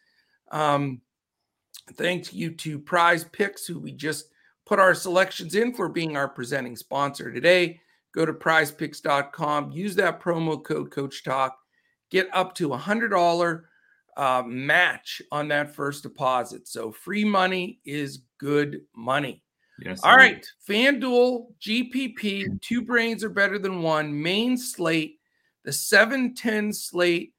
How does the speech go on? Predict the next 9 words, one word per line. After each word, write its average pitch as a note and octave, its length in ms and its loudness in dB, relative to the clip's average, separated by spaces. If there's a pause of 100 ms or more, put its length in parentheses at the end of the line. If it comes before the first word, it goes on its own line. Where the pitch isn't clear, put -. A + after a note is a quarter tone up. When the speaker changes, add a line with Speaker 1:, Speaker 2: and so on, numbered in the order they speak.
(320)
Speaker 1:
which D3 240 -8
has E3 280 2
a D#3 80 -6
total F3+ 540 0
of C#3 120 -8
six - 540 -6
games. D#3 800 -6 (760)
Mister A#3 540 0
Crash, F#3+ 760 4